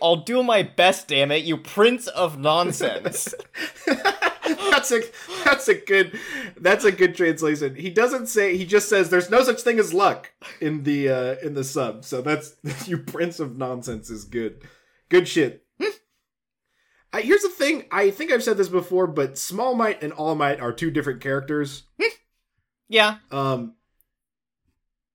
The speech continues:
Speaker 2: uh, so it's interesting to see him turn from Small Might as he's speaking into All Might in this,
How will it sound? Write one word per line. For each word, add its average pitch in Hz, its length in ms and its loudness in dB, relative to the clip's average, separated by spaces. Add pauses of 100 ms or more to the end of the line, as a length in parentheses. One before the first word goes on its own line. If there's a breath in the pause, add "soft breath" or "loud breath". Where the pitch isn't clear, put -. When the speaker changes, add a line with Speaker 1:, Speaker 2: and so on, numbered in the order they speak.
(540)
Speaker 2:
uh, 165 180 2
so 190 140 2
it's 175 160 0
interesting 262 440 -2
to 190 80 -6
see 180 220 -6
him 156 360 -2
turn 165 320 -2
from 131 240 -4
Small 143 380 -6
Might 143 320 -4
as 135 200 -4
he's 139 180 -8
speaking 143 460 -8
into 151 580 -4
All 139 220 -4
Might 165 340 -6
in 160 140 -6
this, - 380 -10